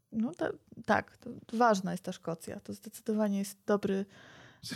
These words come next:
Speaker 1: e, dobry
Speaker 2: wspaniała
Speaker 1: trop,
Speaker 2: jest ta Szkocja.
Speaker 1: który
Speaker 2: Nigdy tak nie
Speaker 1: przywołałeś.
Speaker 2: myślałem.
Speaker 1: E, porozmawiamy jeszcze o Szkocji, ale ja jeszcze wrócę się na to
Speaker 2: Mhm.
Speaker 1: Bali,
Speaker 2: Koniecznie,
Speaker 1: bo,
Speaker 2: koniecznie.
Speaker 1: bo tam,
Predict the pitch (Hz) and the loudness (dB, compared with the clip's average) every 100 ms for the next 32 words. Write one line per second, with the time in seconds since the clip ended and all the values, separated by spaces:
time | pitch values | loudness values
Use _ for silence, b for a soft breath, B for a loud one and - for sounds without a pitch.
0 | - 220 196 226 220 - - - 98 - | 0 4 8 10 12 12 12 12 10 8
1 | - 110 113 127 180 240 247 220 196 247 | 8 10 12 12 12 12 12 12 12 12
2 | 392 107 90 95 95 - B B B B | 12 10 10 8 6 2 B B B B
3 | B B B - - 208 214 220 233 233 | B B B 2 6 8 8 6 4 2
4 | - 208 202 208 233 220 185 - 190 - | 4 4 6 6 6 6 4 0 -4 -4
5 | - 190 - 202 254 320 - _ _ - | -2 -2 0 0 0 -2 -14 _ _ 2
6 | 202 208 226 233 - 220 196 - - _ | 6 8 8 8 4 0 0 -6 -18 _
7 | - 208 202 247 185 - 190 - 127 226 | -14 2 4 4 2 2 4 10 12 12
8 | 190 190 254 - _ _ b b b 110 | 12 8 2 -6 _ _ b b b 8
9 | 120 131 - 92 202 202 208 208 220 220 | 10 10 4 0 2 8 10 12 10 8
10 | 214 190 208 208 214 214 220 220 | 6 0 -4 -2 0 0 0 -4